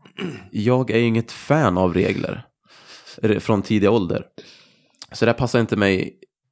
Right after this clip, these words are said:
i smaken alls. Eh, och det var mycket som sagt, jag hade växt upp med en annan typ av musik.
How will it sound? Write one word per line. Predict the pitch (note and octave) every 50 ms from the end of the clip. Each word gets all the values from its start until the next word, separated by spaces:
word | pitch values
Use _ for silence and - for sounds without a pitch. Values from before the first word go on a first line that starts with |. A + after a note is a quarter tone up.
| _ _ _ -
i | - G#2+
smaken | - - G#2+ F#2 - F#2 F2 -
alls. | - A#2+ G#2+ - - - - - - - - _ - -
Eh, | - F#2+ F#2+ F#2 F2+ F2+ F2
och | F2 - - G#2
det | G#2
var | G#2+
mycket | G#2+ G#2+ G#2 - - G2
som | G#2 F#2+
sagt, | - F#2 F2 - - - - - -
jag | - - G2+
hade | G#2+ F#2+ G#2 F#2+
växt | F2 G2+ F#2+ - - -
upp | G#2 F#2 - -
med | F#2+ F#2 F2+ F2+
en | F2+ F2+ F2 - _ _ _ _ _
annan | - G2+ G2 G2 G2 G2
typ | - G#2+ F#2 -
av | F#2
musik. | E2+ F2+ F#2+ - - F2 F2 E2+ - - - - -